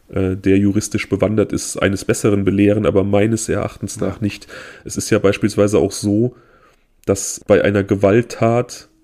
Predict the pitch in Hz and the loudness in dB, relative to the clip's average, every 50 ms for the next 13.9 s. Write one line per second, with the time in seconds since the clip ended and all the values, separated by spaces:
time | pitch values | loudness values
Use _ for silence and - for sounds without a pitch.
0 | _ _ _ _ _ _ _ _ - 101 - - 104 98 - - 104 104 101 104 | _ _ _ _ _ _ _ _ -18 -18 -14 -10 -6 -4 -4 -4 -4 -4 -4 -4
1 | 101 107 117 - 113 113 123 127 - - 113 - - 113 - - 92 98 98 - | -2 -2 0 0 2 2 2 2 2 0 -2 -2 -2 -2 0 2 2 2 2 -2
2 | - _ _ _ - 104 107 107 101 104 101 101 101 98 - - - - - - | -6 _ _ _ 2 4 4 4 4 4 0 0 -2 -4 -6 -12 -20 -20 -20 -20
3 | _ _ - 113 104 - - 107 107 101 - - - 110 104 107 101 107 107 98 | _ _ -6 -6 -6 -4 -2 0 0 0 0 0 2 2 2 2 4 2 2 2
4 | 98 101 101 104 117 123 117 110 113 120 127 131 131 - - - - _ _ - | 2 2 2 4 2 2 2 0 0 2 2 2 2 0 -6 -18 -20 _ _ -20
5 | - - - - - - - - - _ _ - - - _ - - 95 - 113 | -20 -20 -20 -20 -20 -20 -20 -20 -20 _ _ -20 -20 -20 _ -12 -12 -6 -2 -2
6 | 110 - - 104 - 104 107 110 107 107 113 - 117 - 104 104 113 - 104 90 | 0 2 2 4 4 4 2 2 0 0 -2 -2 -2 -2 0 0 2 0 0 0
7 | - - 104 104 - - 107 101 104 117 120 87 87 101 - - - - - - | 2 2 0 2 2 0 0 0 0 0 2 2 2 2 0 -4 -6 -4 0 2
8 | 110 120 117 113 - - - 104 101 98 101 104 113 110 - - 101 - - 113 | 2 2 2 0 -2 0 0 0 2 2 2 2 2 0 -2 -2 -4 -2 -2 -2
9 | 107 101 - - 113 120 123 - - - 101 - - 87 - - - 95 69 85 | -2 -2 -2 0 2 2 2 2 0 -2 -2 -2 -2 -4 -4 -2 -2 -2 0 0
10 | 98 90 - - 92 95 92 87 95 98 98 101 98 - - 98 98 98 98 - | 0 -2 -2 -2 -4 -2 0 0 2 2 2 2 2 0 -2 -2 -2 -4 -6 -6
11 | - - 101 98 - - - - 107 98 - - - 95 98 - - 110 - - | -2 -2 0 0 0 -2 -2 -4 -4 -6 -4 -4 -4 -4 -2 0 -2 -2 0 0
12 | 107 101 98 98 98 104 101 - - 107 104 - - - 107 - - 101 - - | 0 0 0 0 0 -2 -4 -2 -2 -2 -2 0 0 -2 0 0 -2 -6 -2 0
13 | - 117 117 - - - - - - - 90 90 95 95 107 113 127 | 0 0 0 -2 -6 -12 -12 -12 -6 -2 0 0 0 0 -2 -4 -6